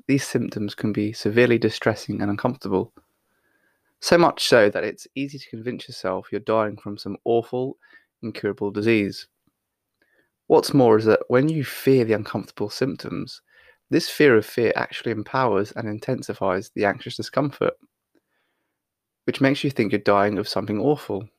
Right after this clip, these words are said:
It really is a vicious cycle. Ever worried your body might break down and give up due to experiencing high anxiety and panic for extensive periods of time?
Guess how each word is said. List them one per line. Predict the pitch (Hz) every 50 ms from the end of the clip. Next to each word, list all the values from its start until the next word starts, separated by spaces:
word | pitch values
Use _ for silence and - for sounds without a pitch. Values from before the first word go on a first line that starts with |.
| _ _ _ _ _ _ _ _ _ _
It | - - -
really | - 127 123 123
is | 113 107
a | 104
vicious | 107 107 - - 117
cycle. | - - 107 110 104 - - 95 101 - _ _ _ _ _ _ _ _ _ _ _ _ _ _ _ _ _ - _ _ _ _ _ -
Ever | - 147 151 156
worried | 143 123 120 127 127
your | 123 113
body | 110 - 107 110 117
might | 117 117 107 - -
break | - 107 - - -
down | - 101 98 101 107 110
and | 110
give | 107 101 101
up | 101 101 - - -
due | - 107 104
to | - - 95
experiencing | - - - - 113 101 - 131 127 120 107
high | 107 104 107 104
anxiety | 104 104 104 - 104 104 104 104 - 123 135 139
and | 127 - 110 -
panic | - 104 110 127 - _ - - _ _ - - - _ _ _
for | - -
extensive | 92 - - - - 120 92 - - - 117 -
periods | - 110 101 104 -
of | -
time? | - - 101 101 107 135 143 -